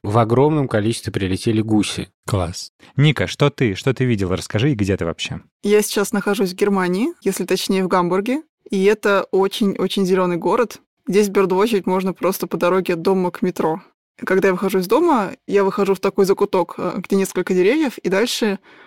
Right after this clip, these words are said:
Speaker 3: мой путь лежит через газон, детскую площадку, школу. И когда я иду к этому газону около школы,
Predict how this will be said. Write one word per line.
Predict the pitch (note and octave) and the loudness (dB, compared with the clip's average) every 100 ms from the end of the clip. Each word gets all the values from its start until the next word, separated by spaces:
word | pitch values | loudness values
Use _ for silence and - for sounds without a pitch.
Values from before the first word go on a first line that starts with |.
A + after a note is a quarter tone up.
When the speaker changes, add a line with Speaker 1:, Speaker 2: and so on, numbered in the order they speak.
| - - | -8 -2
Speaker 3:
мой | F#3 | 0
путь | F3+ A3+ - - | 2 0 0 -4
лежит | F#3 F#3 G#3 | 0 2 2
через | - F#3+ F3+ F3 - | 2 0 0 -2 -4
газон, | - F3+ A3 C4+ | -4 0 2 4
детскую | G3 - F#3 | 2 -2 -6
площадку, | - F3+ G#3 B3+ - | -6 -4 -2 -2 -4
школу. | A#3+ - G3+ B3 G#3+ - - | -12 0 2 4 0 -2 0
И | G3+ G3 G3 G3 G3 - _ _ | 2 4 2 2 0 -2 _ _
когда | G#3 F#3+ G#3 | -2 0 2
я | G3 F#3+ | 4 4
иду | F#3+ F#3+ F#3 F#3+ - - _ - | 2 0 0 -2 -6 -16 _ -6
к | F#3 | -4
этому | - F3+ F3+ E3+ | 0 0 0 0
газону | F#3 F3+ F3 C#4 F#4+ - | 0 0 2 0 -2 -8
около | C4 A3+ A3+ | -2 0 0
школы, | - A3+ G#3+ G#3 | -2 2 2 2